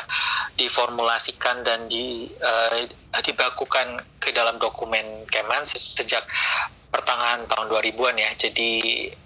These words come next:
era Pak S B Y yang pertama kurang lebih ya, dua ribu delapan atau dua ribu sepuluh, saya agak lupa. Tapi more or less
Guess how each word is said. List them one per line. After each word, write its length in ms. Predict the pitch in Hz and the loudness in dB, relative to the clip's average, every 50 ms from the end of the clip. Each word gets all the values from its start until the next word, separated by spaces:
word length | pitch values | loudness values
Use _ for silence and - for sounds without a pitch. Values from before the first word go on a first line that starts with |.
| - | -4
era 320 | - 117 117 110 110 107 - | -2 0 2 4 2 2 2
Pak 140 | 120 110 110 | 2 2 2
S 160 | 110 - - | 2 2 2
B 80 | 110 113 | 2 2
Y 320 | 113 110 110 110 107 107 | 2 2 2 0 0 -2
yang 80 | 107 107 | -4 -4
pertama 480 | - - - - 123 113 120 120 117 | -6 -4 0 0 0 2 2 0 0
kurang 240 | - 120 107 104 104 | 0 0 -2 0 -2
lebih 320 | 107 107 - 110 107 107 | -4 -2 -2 -2 0 0
ya, 40 | 104 104 | 0 0
dua 160 | 110 110 104 | 0 0 0
ribu 320 | 110 107 - 123 117 117 110 - - - - - - - - - - - | 0 -2 -4 -4 -4 -4 -2 -2 0 0 2 2 0 0 0 -2 -2 -2
delapan 400 | - - 107 - - 117 117 117 | 0 0 0 0 2 0 0 2
atau 80 | 120 | 0
dua 160 | 117 113 110 - | -2 -2 -2 -2
ribu 80 | 117 | -2
sepuluh, 240 | 110 - - 123 117 | -2 -2 0 0 0
saya 220 | 113 - 110 107 107 | 0 2 0 2 2
agak 160 | 104 - 110 | 0 0 0
lupa. 240 | 113 - - 110 107 | -4 -2 0 0 2
Tapi 400 | - 107 - - 135 135 135 139 - - - - - | 2 0 2 2 2 2 0 -2 -6 -12 -18 -6 0
more 160 | 131 127 127 | 2 2 4
or 160 | 123 120 120 | 4 4 4
less 400 | 131 147 147 - - - - - | 2 2 2 2 2 2 0 -2